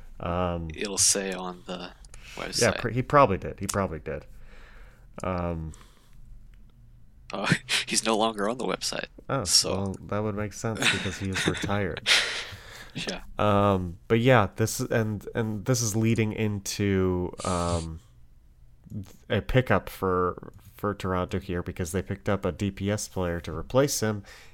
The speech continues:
Speaker 1: and that is I'm thirty-seven. And that's probably one of the most remarkable pickup <laughs> stories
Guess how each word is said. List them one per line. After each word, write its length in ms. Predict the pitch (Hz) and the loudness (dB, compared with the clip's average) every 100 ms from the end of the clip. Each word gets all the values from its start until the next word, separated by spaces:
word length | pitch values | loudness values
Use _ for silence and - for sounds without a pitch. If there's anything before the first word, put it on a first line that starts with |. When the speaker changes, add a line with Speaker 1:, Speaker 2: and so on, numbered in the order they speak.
| - | -4
Speaker 1:
and 100 | 101 | 2
that 140 | 107 104 | 4 4
is 260 | 107 98 | 2 2
I'm 240 | 110 113 107 | 2 2 0
thirty-seven. 1080 | - 113 101 78 - - 127 110 101 90 - - - - | 4 4 4 2 2 8 8 8 2 0 -6 -16 -18 -2
And 80 | 98 | 0
that's 240 | 95 - | 0 -2
probably 600 | - - 151 143 110 113 | -6 6 8 8 6 2
one 140 | 101 110 | 4 0
of 60 | |
the 60 | 110 | 2
most 200 | 107 - | 0 2
remarkable 1120 | 98 80 98 98 107 - 101 98 90 87 82 - | 0 0 2 4 4 4 6 8 8 6 0 -2
pickup 440 | 113 - 98 - | 0 4 2 2
<laughs> 0 | |
stories 840 | - - 123 101 139 120 120 - | 0 6 6 8 8 8 4 2